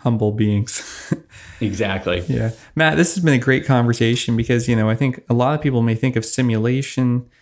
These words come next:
Speaker 1: experiential learning as something either to be done by training providers, which, you know, your firm and my firm are,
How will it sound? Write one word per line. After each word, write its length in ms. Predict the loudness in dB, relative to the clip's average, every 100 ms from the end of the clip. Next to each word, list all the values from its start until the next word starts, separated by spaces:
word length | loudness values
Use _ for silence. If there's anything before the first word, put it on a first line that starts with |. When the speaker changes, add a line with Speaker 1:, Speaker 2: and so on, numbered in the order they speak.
| _ _ _
Speaker 1:
experiential 580 | -14 -4 0 0 0 -2
learning 520 | 0 2 2 0 0
as 280 | 0 0 0
something 600 | -2 -2 0 0 0 -4 -10 -16 -4
either 480 | -2 0 0 -4 -12 -10
to 140 | -4 -2
be 80 |
done 200 | 0 0
by 120 | 0 0
training 400 | 0 0 0 0
providers, 600 | 0 2 2 0 -2 -2
which, 280 | -2 -2
you 80 | 0
know, 120 | 0 0
your 200 | -2 -2
firm 340 | -2 -2 0 0
and 100 | 0
my 140 | 0
firm 340 | 0 0 0
are, 320 | 2 0 -2